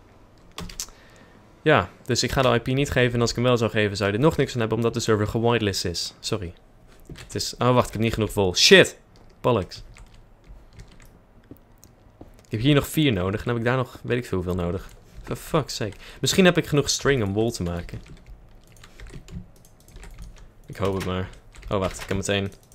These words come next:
dit weggooien. Samen met de golden chestplate. Waarschijnlijk komt er nu een wijsneus die zegt dat ik het had kunnen repairen of zo. <laughs> Well,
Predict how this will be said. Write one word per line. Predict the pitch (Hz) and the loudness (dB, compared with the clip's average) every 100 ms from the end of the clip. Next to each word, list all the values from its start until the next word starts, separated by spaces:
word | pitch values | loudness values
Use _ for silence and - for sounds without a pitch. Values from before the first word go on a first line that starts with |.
| - - - - - | -20 -20 -20 -18 -4
dit | 101 | -2
weggooien. | 92 92 101 95 95 - - - - - - - - - - - | 0 -2 -2 -2 -2 -6 -16 -20 -18 -18 -20 -20 -20 -18 -20 -16
Samen | - 107 101 98 | -4 0 0 0
met | 95 - | -2 -4
de | - 104 | -2 2
golden | 101 101 98 | 2 2 0
chestplate. | 104 - 113 107 110 - - - - - - - - _ - - - - - - - - - - - - - - - - - - - - - - - - - - - - | -2 0 0 2 2 -2 -14 -20 -20 -20 -20 -20 -20 _ -20 -20 -20 -20 -20 -20 -20 -18 -16 -16 -14 -12 -14 -16 -20 -18 -18 -18 -18 -18 -16 -16 -18 -20 -20 -20 -20 -4
Waarschijnlijk | 110 143 143 135 | 0 2 2 2
komt | 127 | 0
er | 123 | 2
nu | 117 | 2
een | |
wijsneus | 107 107 107 98 92 | 4 4 2 0 0
die | 104 | 0
zegt | 98 95 | 0 0
dat | 104 | -2
ik | |
het | 98 | -2
had | 104 - | -6 -4
kunnen | 104 95 | -2 0
repairen | 101 - 107 98 92 | -2 0 -2 -2 -4
of | 92 | -6
zo. | - 92 92 - - - - - - - - | -4 -4 -4 -8 -20 -20 -20 -20 -20 -20 -18
<laughs> | - - - - | -10 -8 -8 -2
Well, | 131 123 | 2 4